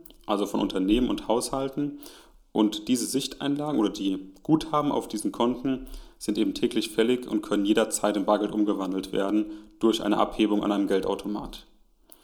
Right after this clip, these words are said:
Und im Gegensatz zu Bargeld ist Buchgeld kein gesetzliches Zahlungsmittel. Es ist aber gemeinhin so akzeptiert, ähm, da man es jederzeit in Bargeld umwandeln kann. Also dadurch ist es eben so vertrauenserweckend oder hat man so ein Vertrauen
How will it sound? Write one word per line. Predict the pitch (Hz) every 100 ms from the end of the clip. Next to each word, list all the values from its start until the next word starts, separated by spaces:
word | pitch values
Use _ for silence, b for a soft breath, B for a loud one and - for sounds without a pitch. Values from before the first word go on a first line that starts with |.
| b b b -
Und | 107 107 104
im |
Gegensatz | 110 113 120 -
zu | 104
Bargeld | 120 127 117 117
ist | 113 - -
Buchgeld | 127 127 - 120 120 -
kein | - 127 131
gesetzliches | 104 101 - 98 -
Zahlungsmittel. | - 101 95 95 104 104 120 123 B B B B B B _ -
Es | 120
ist | 113
aber | 120 110 110 107
gemeinhin | 107 117 117 107
so | 113
akzeptiert, | 120 - 127 - - - 127 127 - - - -
ähm, | 110 110 107 107 107 - - -
da | -
man | 107
es | 107 -
jederzeit | 110 110 - 104
in | 98
Bargeld | 107 104
umwandeln | 123 120 101 95 95
kann. | - 101 101 -
Also | - 101 101 - -
dadurch | 107 104
ist | 107
es | 104
eben | 110 110 107 107 104
so | 107
vertrauenserweckend | 104 101 - 113 120 120 110 117 110
oder | 104
hat | 101
man | 101
so | 101 107
ein | 104 98 -
Vertrauen | - - - - 113 131 139 -